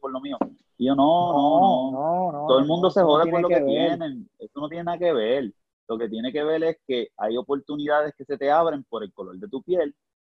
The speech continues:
Speaker 1: y que tú te tienes que joder por esas oportunidades, sí, pero se te abren. Hay otras personas que se joden igual o tal vez más que esas personas y no se les da.
Speaker 2: Y no tienen la oportunidad.
Speaker 1: Exactamente. Y, y de eso se trata esto.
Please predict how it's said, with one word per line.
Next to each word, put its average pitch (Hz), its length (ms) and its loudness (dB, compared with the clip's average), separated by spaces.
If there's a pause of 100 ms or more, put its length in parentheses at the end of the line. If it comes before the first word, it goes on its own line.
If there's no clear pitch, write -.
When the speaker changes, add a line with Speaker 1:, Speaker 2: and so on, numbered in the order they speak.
(200)
Speaker 1:
y 120 220 -8
que 107 140 -4
tú 104 100 -12
te 160 100 -2
tienes 196 240 0
que 214 80 2
joder 202 220 2
por 196 100 -2
esas 196 160 0
oportunidades, 185 500 -4
sí, 180 360 -8
pero 113 160 -2
se 107 100 -14
te 101 140 -8
abren. 104 340 0 (240)
Hay 107 80 -2
otras 135 140 -2
personas 156 260 -6
que 143 80 -4
se 131 100 -8
joden 151 280 0
igual 135 400 2
o 120 60 -6
tal 101 140 -6
vez 120 200 -6
más 147 280 -4
que 143 100 -10
esas 151 200 -10
personas 151 580 -8
y 107 120 -14
no 101 100 -14
se 127 140 -6
les 123 180 -10
da. 135 100 -10
Speaker 2:
Y 139 40 -2
no 147 180 4
tienen 165 300 6
la 165 100 6
oportunidad. 143 680 -4 (520)
Speaker 1:
Exactamente. 92 920 -8 (360)
Y, 107 580 2
y 110 140 2
de 110 80 2
eso 107 140 -6
se 165 120 -4
trata 170 340 4
esto. - 400 -2